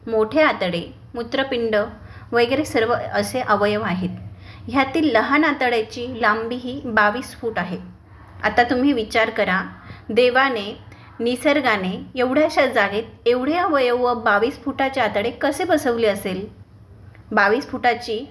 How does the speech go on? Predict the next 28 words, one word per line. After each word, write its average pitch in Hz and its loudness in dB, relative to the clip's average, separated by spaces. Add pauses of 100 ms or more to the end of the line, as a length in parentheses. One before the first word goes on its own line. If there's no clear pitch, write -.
कमीत 254 0 (120)
कमी 254 2
व्यासाची 214 0 (180)
एवढ्या 226 2
लहान 254 0
जागेत 214 0 (460)
ती 302 -2
कशी 277 2
राहत 269 2
असेल? 180 -4 (600)
आपण 277 4
जे 277 0
अन्न 247 0
खातो 185 -6 (200)
त्याचा 247 2
व्हॉल्यूम 254 2
किती, 202 -4 (240)
हे 285 0
कसे? 190 -4 (440)
विचार 240 2 (640)
चालत 202 2
नाही 180 -4
आपला. 165 -8 (1040)
आता 247 4 (100)
एक 262 0
दिवस 240 -4
एक 254 -4
फुगावाला 226 2